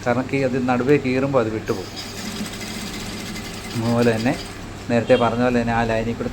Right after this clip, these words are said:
തന്നെ തയ്ച്ച് നമ്മൾ ആ പോയിന്റ് ക്ലിയർ ചെയ്ത് അവിടെ കൊണ്ടു നിർത്തണം.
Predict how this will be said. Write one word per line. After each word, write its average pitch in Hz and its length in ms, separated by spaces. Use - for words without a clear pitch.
തന്നെ 131 560
തയ്ച്ച് 104 400
നമ്മൾ 113 260
ആ 117 40
പോയിന്റ് 120 380
ക്ലിയർ 120 500
ചെയ്ത് 120 200
അവിടെ 120 260
കൊണ്ടു 120 220
നിർത്തണം. 95 300